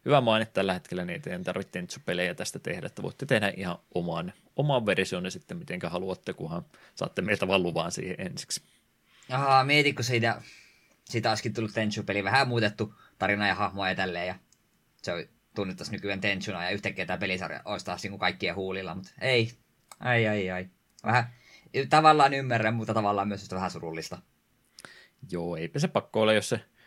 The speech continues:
Speaker 1: sillain henkinen jatko sille on, niin sen ta-, ei ole pakko ikuisesti, ö, tekohengityksessä pa-, ö, pakko ole näitä pelisarjoja pitää. Mietin vaan, että jos se From Software jotain ja,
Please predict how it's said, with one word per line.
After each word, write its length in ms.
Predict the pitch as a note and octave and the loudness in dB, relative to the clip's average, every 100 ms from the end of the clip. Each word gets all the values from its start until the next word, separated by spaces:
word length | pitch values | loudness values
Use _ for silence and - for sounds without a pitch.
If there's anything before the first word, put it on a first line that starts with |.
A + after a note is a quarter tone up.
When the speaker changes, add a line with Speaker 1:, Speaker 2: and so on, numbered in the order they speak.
| _ _ | _ _
Speaker 1:
sillain 500 | - G2 F#2+ F#2+ G2 | -10 -2 2 4 2
henkinen 440 | F#2+ G2+ F#2 G#2 F#2+ - | 0 -2 0 0 2 2
jatko 380 | G2+ - G#2+ | 2 2 -2
sille 260 | F#2+ A2 G#2 | 0 2 2
on, 200 | F#2+ F#2 | 2 -2
niin 180 | E2+ F#2 | -4 -4
sen 140 | C#3+ | 0
ta-, 240 | D3 B2 - | 2 0 2
ei 160 | A#2 C#3 | 4 6
ole 140 | D#3+ | 6
pakko 380 | D3+ B2+ - A#2+ | 4 2 2 0
ikuisesti, 600 | G#2+ - G#2+ G2+ - G#2 F2+ | 0 0 0 0 0 0 0
ö, 100 | F#2 - _ _ - - | -4 -8 _ _ -20 -6
tekohengityksessä 760 | - F#2+ F#2+ G2+ G2 F#2+ - G2+ | 0 4 6 4 0 -4 -2 -2
pa-, 380 | E2 F#2+ F#2+ G#2 | 2 2 2 -2
ö, 100 | F#2+ | -2
pakko 340 | - F#2+ - | 0 0 2
ole 120 | F#2 | 2
näitä 180 | F#2 F2+ | 2 0
pelisarjoja 580 | - F2+ F2 E2+ F#2 E2+ | 0 0 0 -2 -2 -4
pitää. 280 | - E2 F2+ | -6 -6 -2
Mietin 280 | F#2 F#2 F#2 | 0 0 2
vaan, 140 | F#2 | 2
että 180 | F2+ F#2 | 2 -2
jos 100 | E2 | -2
se 140 | F#2+ - | -4 -4
From 220 | F#2 F2+ | -6 -4
Software 520 | F#2+ F#2 G#2 G2+ F#2+ - - - | -4 -2 0 2 0 -4 -16 -6
jotain 260 | - F#2 | 2 4
ja, 140 | F#2 | 4